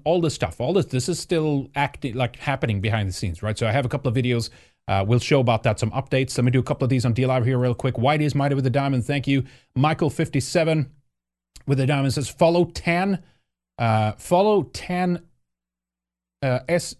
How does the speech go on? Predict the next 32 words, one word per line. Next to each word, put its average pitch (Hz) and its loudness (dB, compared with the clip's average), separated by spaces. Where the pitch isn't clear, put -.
exposed, 175 -2
maybe 185 0
it 180 -2
should 180 -2
be 175 0
tan, 175 -2
tansposed, 180 -2
to 170 2
show 190 2
once 175 0
you 156 0
follow 165 2
when 139 -2
live. 135 0
Uh, 175 -2
let 139 -10
me 147 -4
see 127 -4
if 120 -4
I 123 -2
understand 120 -4
that. 104 -2
Follow 226 0
Tan's 190 -4
post 170 0
to 185 -2
show 196 -2
once 156 0
you 143 0
follow 156 2
when 127 2
live. 123 0